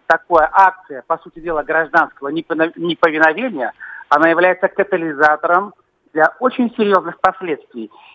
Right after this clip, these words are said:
И я считаю, что мудрая власть должна задуматься, потому что очень многие, э, родовские колоссы сыпятся только потому, что вдруг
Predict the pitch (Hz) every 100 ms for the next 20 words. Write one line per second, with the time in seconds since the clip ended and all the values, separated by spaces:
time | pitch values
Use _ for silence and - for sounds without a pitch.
0 | _ 175 175 226 247 269 254 185 123 101
1 | - - - 143 - 165 202 220 214 196
2 | 143 - - 143 135 131 143 143 170 175
3 | 117 - - - - - - 160 175 180
4 | - 170 180 208 240 - 254 233 208 175
5 | 160 143 - _ - - 160 180 175 -
6 | - 160 - 170 196 220 - - - 208
7 | 202 - - 226 254 262 254 247 233 185
8 | 165 _ - - - - 139 175 214